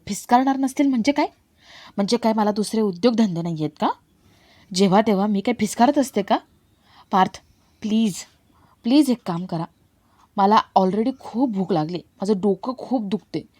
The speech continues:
तुम्ही जा इथून. आणि टॉन्ट न मारता जे काही विचारायचं असेल, जे काही बोलायचं असेल तर सरळ सरळ विचारा आणि बोला." पार्थ म्हणतो, "सकाळी तुमचा वटपौर्णिमेवरती विश्वास नव्हता. मग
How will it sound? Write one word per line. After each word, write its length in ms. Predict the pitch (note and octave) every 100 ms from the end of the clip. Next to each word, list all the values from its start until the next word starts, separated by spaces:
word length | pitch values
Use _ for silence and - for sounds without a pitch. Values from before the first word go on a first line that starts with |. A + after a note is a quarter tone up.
| _
तुम्ही 200 | C4 C#4
जा 320 | G3 - G3 A3
इथून. 320 | A3+ - E3 - _ _ _ _ -
आणि 160 | G#3+
टॉन्ट 360 | G#3+ A3+ A3 D#4 -
न 60 |
मारता 500 | C4 G3+ D#3+ - D#3+
जे 160 | F#3+ B3+
काही 160 | D#4+
विचारायचं 520 | C#4+ A3 G#3+ G3+ G3 F3
असेल, 260 | - E3 F3+
जे 100 | C#4
काही 140 | F#4
बोलायचं 440 | C4+ G#3 G3 G#3+
असेल 380 | G3 - D#3 G#3+
तर 60 | D4+
सरळ 360 | D4+ A#3+ A#3
सरळ 280 | C4 - A3
विचारा 340 | G3 E3 D#3+ F#3
आणि 140 | C#4
बोला." 260 | F#3+ D#3 C#3+ - _ _ _ _ _ _ _ _ -
पार्थ 200 | E3 E3
म्हणतो, 360 | G3 G3 F3 D#3 _ _ -
"सकाळी 380 | - G3+ G3 G#3+
तुमचा 320 | A#3+ A3 B3
वटपौर्णिमेवरती 800 | A3 G3 A3 A#3 A3+ A#3 A3 C4+
विश्वास 400 | A3+ - F#3+ -
नव्हता. 260 | F3 D#3+ D3+ _ _ - -
मग 160 | A#3 B3+